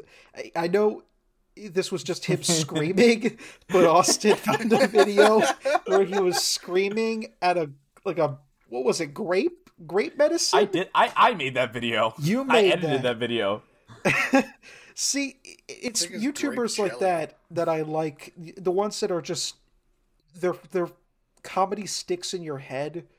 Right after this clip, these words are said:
Speaker 1: That's, like, what all good comedians try to do sometimes, is they're trying to be a bit memorable,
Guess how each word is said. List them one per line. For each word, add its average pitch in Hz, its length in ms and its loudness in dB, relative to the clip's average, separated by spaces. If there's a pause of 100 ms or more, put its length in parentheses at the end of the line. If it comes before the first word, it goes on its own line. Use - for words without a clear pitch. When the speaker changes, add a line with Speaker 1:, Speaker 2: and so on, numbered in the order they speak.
(300)
Speaker 1:
That's, - 280 -6
like, 160 200 -2
what 165 140 -6
all 151 240 -6
good 147 220 -6
comedians 147 560 -10
try 147 200 -6
to 143 100 -8
do 143 200 -10
sometimes, 151 500 -6
is - 300 -10
they're 143 220 -10
trying 143 300 -10
to 139 80 -14
be 143 120 -10
a 143 60 -10
bit 147 180 -8
memorable, 151 800 -8